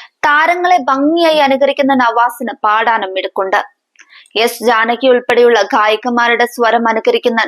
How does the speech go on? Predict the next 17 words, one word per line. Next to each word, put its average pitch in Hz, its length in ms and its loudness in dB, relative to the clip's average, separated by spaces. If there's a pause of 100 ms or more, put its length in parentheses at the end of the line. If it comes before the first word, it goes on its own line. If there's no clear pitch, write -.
നവാസിന്റെ 226 580 -2
വൈഭവത്തിന് 226 600 -2 (240)
ഏറെ 226 160 2 (100)
കയ്യടി 208 340 -2
കിട്ടി. 208 220 -2 (880)
ചിലപ്പോഴൊക്കെ 370 600 0
സാഹചര്യം 302 680 0
അനുസരിച്ച് 262 400 -2
കയ്യിൽ 240 480 0 (100)
നിന്ന് 240 180 -2 (120)
എടുത്തിടേണ്ട 247 480 0 (120)
ഘട്ടങ്ങൾ 240 400 0
വരുന്ന 226 220 0 (140)
മിമിക്രി 220 380 -2
വേദികളിൽ 233 540 0 (440)
നവാസ് 302 440 0
അതിന് 254 220 0